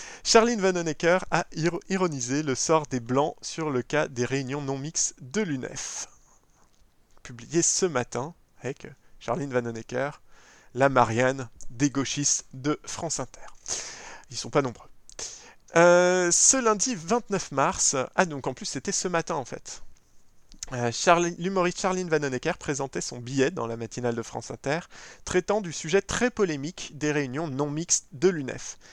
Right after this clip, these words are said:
Depuis les propos de la candidate du Parti socialiste au régional en Île-de-France,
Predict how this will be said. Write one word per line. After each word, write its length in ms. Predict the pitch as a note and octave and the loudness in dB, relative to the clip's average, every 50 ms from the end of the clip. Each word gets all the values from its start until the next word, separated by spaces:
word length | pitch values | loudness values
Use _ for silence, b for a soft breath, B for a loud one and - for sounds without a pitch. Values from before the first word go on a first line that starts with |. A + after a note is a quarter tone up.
| B B B B B B B - | B B B B B B B -6
Depuis 520 | A#2+ C3 D#3+ D#3 - - G3 G3+ G3+ - - - | 0 0 0 0 0 -6 -6 -6 -6 -8 -12 -14
les 240 | - C3+ C3 C3+ B2+ | -10 -6 -4 -4 -6
propos 400 | - - - C#3 B2 - D#3+ D3+ | -4 -4 -6 -6 -2 -2 -2 -2
de 100 | B2+ - | -2 -2
la 220 | - - - - - | -4 -2 -4 -4 -4
candidate 560 | - C#3+ C#3 - - C#3 C#3+ C#3 C#3+ - - | -4 -4 -6 -4 0 4 4 4 4 2 -4
du 100 | - A#2 | -14 -4
Parti 320 | - C#3 C3 - - C#3+ | -2 -2 -2 0 -2 -4
socialiste 500 | - - C#3 - - C3 B2+ C3+ - - | 0 0 0 0 0 0 0 0 -4 -4
au 60 | C3 | -4
régional 480 | A2 A#2 A#2 A2 A#2+ B2+ B2 C3 C3 A#2 | -4 -4 -4 -4 -4 -2 0 0 0 0
en 140 | A#2 A#2+ A#2+ | -2 -4 -4
Île-de-France, 720 | B2+ C#3 C3 C3 B2 - - D3+ E3 G3+ G#3 - - - | -6 -4 -2 -4 -4 -4 -2 -4 -4 -4 -4 -8 -10 -10